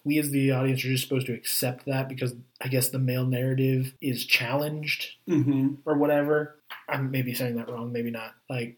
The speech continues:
Speaker 1: I think it sucks. I don't, I don't want it. <laughs> Like,
Speaker 2: Yeah, I don't know if what he said was the right thing or not because I was watching that frog try to catch a bug.
Speaker 1: It's okay. Well, he's,
Speaker 2: Just,
Speaker 1: oh.
Speaker 2: I'm cheering for that little guy, you know?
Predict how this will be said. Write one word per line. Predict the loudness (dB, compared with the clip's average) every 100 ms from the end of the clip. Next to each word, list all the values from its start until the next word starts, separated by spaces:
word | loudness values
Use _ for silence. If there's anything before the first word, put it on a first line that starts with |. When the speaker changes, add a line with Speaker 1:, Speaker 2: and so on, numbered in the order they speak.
| -6
Speaker 1:
I | 2
think | 4
it | 4
sucks. | 4 4 2 -2 -12 -8
I | -2
don't, | 0 0 0
I |
don't | -2 0
want | 0 2 0
it. | -4 -8
<laughs> | -10 -14 -12 -8
Like, | -6 -8 -12 -8
Speaker 2:
Yeah, | -6
I | -2
don't | -2 2
know | 2
if | 4
what | 2
he | 2
said | 0 2
was | 2 2
the | 2
right | 4 2
thing | 2 2
or | 4
not | 4 2
because | 0 -2 -4 -4 -10 -14 -12
I |
was | -6 -4
watching | -2 0
that | 0 -2
frog | -6 -6 -6
try | -8
to | -10
catch | -10 -10 -10
a |
bug. | -10 -10 -14 -20 -4
Speaker 1:
It's | 2
okay. | 2 2 0 0 -2 -8 -18 -18 _ -6
Well, | -2
he's, | -2 -6 _ 0
Speaker 2:
Just, | 2 2 -4 -4
Speaker 1:
oh. |
Speaker 2:
I'm | -2
cheering | 6 8 8
for | 6
that | 0 0
little | -2 -2
guy, | -2 -4
you | -2 -2
know? | -2 -2